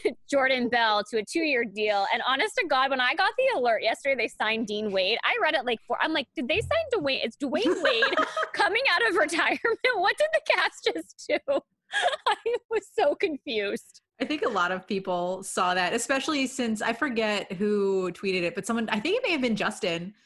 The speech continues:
Speaker 3: did it as a joke. I think he tweeted D period Wade.
Speaker 1: Yeah.
Speaker 3: <laughs> Like, just to, just to troll, because that's what Justin does. And so I'm pretty sure he just wrote D Wade. And then, you know, of course it sets off a frenzy, because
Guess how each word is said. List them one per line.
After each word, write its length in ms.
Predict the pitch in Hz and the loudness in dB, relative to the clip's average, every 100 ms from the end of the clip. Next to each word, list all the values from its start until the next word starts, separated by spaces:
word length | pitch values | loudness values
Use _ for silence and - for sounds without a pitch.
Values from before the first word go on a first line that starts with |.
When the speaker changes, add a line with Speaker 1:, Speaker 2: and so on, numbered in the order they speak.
| _ _ | _ _
Speaker 3:
did 160 | 208 214 | 0 2
it 100 | 214 | 2
as 160 | 190 | 0
a 60 | 185 | -2
joke. 360 | - 180 175 180 | -2 -2 -2 -2
I 60 | |
think 220 | 180 196 | -4 -6
he 120 | - 202 | -6 -8
tweeted 520 | - 196 185 170 156 | -4 -2 -2 -2 -4
D 460 | 190 185 180 175 - - - | -4 -2 -2 -4 -8 -20 -6
period 420 | 202 175 165 165 | -2 0 -2 -2
Wade. 400 | 180 147 156 175 - - | -4 -4 -8 -12 -16 -4
Speaker 1:
Yeah. 140 | 359 - _ _ | -4 -4 _ _
Speaker 3:
<laughs> 100 | - - 302 415 - | -2 -2 0 0 2
Like, 220 | - 269 | 0 2
just 300 | 302 - 320 | 0 0 -2
to, 220 | 494 302 427 571 494 - | 2 0 0 -4 -4 0
just 200 | 320 320 | 0 2
to 80 | 392 | 0
troll, 300 | - 277 247 | 2 2 2
because 200 | 247 262 | 2 0
that's 160 | 254 | 2
what 100 | 269 | 0
Justin 360 | 220 247 - 277 | -2 -2 -2 0
does. 460 | 233 226 185 175 - | 2 2 2 -2 -4
And 140 | 226 | -2
so 80 | 277 | 0
I'm 140 | 262 | 0
pretty 160 | 339 302 | -2 -2
sure 160 | 254 | -2
he 120 | 247 226 | -2 -2
just 140 | 220 | -2
wrote 220 | 226 190 | -4 -2
D 180 | 196 202 | -2 0
Wade. 360 | 190 170 165 - | 0 0 -2 -4
And 140 | 190 | -4
then, 360 | 180 180 170 160 | -2 -2 -4 -10
you 120 | - 180 | -10 -8
know, 220 | 135 156 - _ - - - | -8 -10 -16 _ -20 -14 -12
of 100 | - | -8
course 260 | - 170 | -6 -6
it 160 | 156 - | -6 -10
sets 220 | - 170 170 | -6 -4 -2
off 160 | 151 165 | -6 -6
a 60 | - | -6
frenzy, 460 | 165 170 147 139 147 | -4 -4 -8 -12 -8
because 600 | 160 151 143 143 - | -6 -6 -8 -10 -16